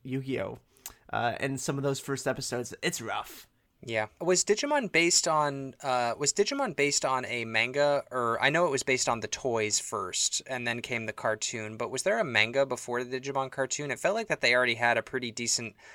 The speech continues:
Speaker 2: plot and world and characters built up, even from the get-go. Uh,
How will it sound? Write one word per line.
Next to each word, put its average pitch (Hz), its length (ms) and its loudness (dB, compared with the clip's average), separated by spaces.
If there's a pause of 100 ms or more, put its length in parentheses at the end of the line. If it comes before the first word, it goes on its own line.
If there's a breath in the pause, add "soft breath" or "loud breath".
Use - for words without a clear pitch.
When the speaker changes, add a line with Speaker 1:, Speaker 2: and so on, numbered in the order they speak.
(160 loud breath)
Speaker 2:
plot 120 300 6
and 120 200 -4
world 113 340 4
and 110 100 -6
characters 113 540 -2
built 113 260 -4
up, 110 240 2
even 120 320 -6 (300)
from 120 220 -2
the 113 80 -2
get-go. 107 500 -2 (340)
Uh, 107 260 -2